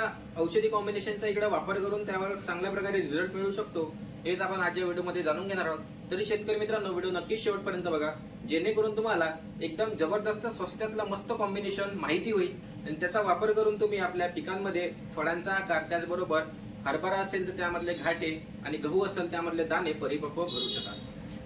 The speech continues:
तर शेतकरी मित्रांनो, व्हिडिओला सुरुवात करूया. भरपूरसे शेतकरी म्हणजेच औषधी कॉम्बिनेशनचा वापर करतात, पण त्यामध्ये विशिष्ट म्हणजे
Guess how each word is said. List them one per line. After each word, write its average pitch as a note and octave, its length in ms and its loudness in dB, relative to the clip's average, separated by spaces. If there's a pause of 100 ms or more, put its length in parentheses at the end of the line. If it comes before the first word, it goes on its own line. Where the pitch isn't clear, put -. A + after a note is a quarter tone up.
तर E3+ 100 0
शेतकरी G#3 320 0
मित्रांनो, A3+ 340 2
व्हिडिओला F3 300 2
सुरुवात F#3 340 2
करूया. G#3 280 4 (760)
भरपूरसे D#3 500 2
शेतकरी G#3+ 600 4 (840)
म्हणजेच F3 420 0
औषधी D#3+ 340 2
कॉम्बिनेशनचा G#3 520 0
वापर F#3 300 2
करतात, G3+ 300 0 (100)
पण F#3+ 100 -2
त्यामध्ये G3+ 440 0
विशिष्ट G#3+ 420 -4
म्हणजे F#3+ 380 2